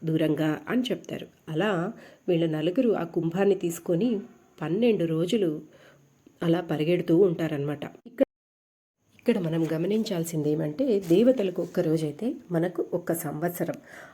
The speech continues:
అలా వీళ్ళు పన్నెండు రోజులు పారిపోతారు కాబట్టి, పన్నెండు సంవత్సరాల కింద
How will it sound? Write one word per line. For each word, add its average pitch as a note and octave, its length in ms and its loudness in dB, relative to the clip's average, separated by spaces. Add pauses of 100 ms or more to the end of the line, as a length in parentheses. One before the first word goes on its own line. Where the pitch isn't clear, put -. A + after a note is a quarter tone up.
(120)
అలా F#3+ 280 2
వీళ్ళు G#3 260 -2 (140)
పన్నెండు G3+ 380 4
రోజులు G3 360 2
పారిపోతారు E3+ 640 -2
కాబట్టి, D#3 520 -6 (800)
పన్నెండు F3+ 400 2
సంవత్సరాల D#3+ 640 -2
కింద D#3+ 240 -4